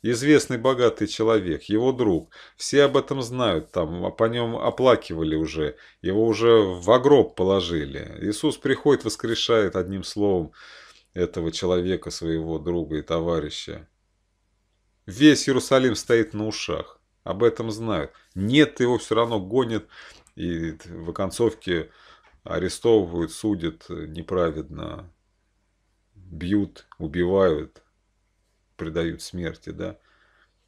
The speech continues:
Второе пришествие будет точно такое же. Я надеюсь, я вам сегодня это не просто док-,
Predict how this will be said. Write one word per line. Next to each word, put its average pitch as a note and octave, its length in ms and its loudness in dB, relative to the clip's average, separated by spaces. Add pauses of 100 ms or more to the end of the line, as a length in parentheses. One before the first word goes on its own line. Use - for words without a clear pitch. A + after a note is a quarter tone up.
(2250)
Второе C3+ 360 2
пришествие A2 580 -4
будет F#2 240 -8
точно B2+ 400 -4
такое E2 340 -6
же. D#2 120 -10
Я G#2 100 -2
надеюсь, F#2 420 -6
я D#2+ 100 -8
вам D2 120 -12
сегодня D#2+ 380 -8
это D#2 380 -8
не F2 160 -10
просто - 380 -4
док-, D#2+ 220 -14